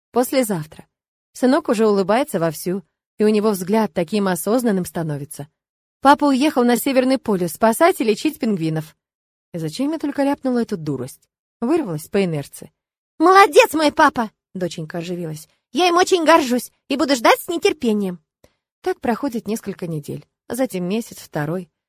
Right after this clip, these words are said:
Мы обживаемся в новом доме, и у меня даже начинает постепенно появляться настроение, когда я занимаюсь воспитанием и уходом за своими детьми.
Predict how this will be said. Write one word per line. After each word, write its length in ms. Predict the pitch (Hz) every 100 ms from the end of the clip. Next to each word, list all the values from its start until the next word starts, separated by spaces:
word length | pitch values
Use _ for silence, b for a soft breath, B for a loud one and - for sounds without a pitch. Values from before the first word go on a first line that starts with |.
| _
Мы 140 | 269 359
обживаемся 580 | 262 254 302 285 254
в 40 | 226
новом 280 | 233 226 226
доме, 340 | 277 247 180
и 40 |
у 40 | 180
меня 240 | 190 214
даже 220 | 220 180
начинает 440 | 180 165 180 220 -
постепенно 520 | 170 - 160 233 202
появляться 480 | 165 170 214 226 240
настроение, 760 | 247 - 311 240 160 160 156 _ _ _
когда 300 | - 226 214
я 80 | 220
занимаюсь 460 | 202 208 202 202 -
воспитанием 640 | 196 - 190 254 254 175
и 20 |
уходом 360 | 175 - 220 196
за 100 | 165
своими 300 | - 175 175
детьми. 440 | 151 - - -